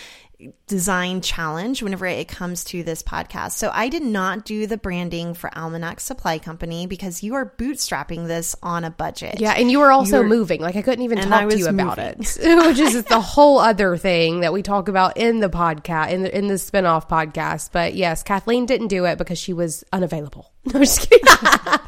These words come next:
Speaker 1: But Emily did a great job with the branding. But where I did come in with design is really thinking about how to tie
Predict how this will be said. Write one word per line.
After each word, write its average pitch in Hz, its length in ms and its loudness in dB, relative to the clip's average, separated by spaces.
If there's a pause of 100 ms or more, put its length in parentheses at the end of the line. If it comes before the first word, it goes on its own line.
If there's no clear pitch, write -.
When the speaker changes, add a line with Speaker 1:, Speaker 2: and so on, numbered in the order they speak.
(840)
Speaker 1:
But 640 140 4
Emily 359 280 0
did 311 160 -2
a 233 80 0
great 208 360 0
job 180 260 2
with 180 120 -6
the 175 80 -6
branding. 165 420 -6
But 185 260 -2
where 190 240 -2
I 190 160 0
did 294 340 -6
come 208 200 -6
in 175 320 -4
with 170 160 -8
design 170 580 -4
is 180 200 -8
really 208 260 -2
thinking 196 320 -10
about 185 220 -2
how 175 260 0
to 175 160 -10
tie 165 720 -2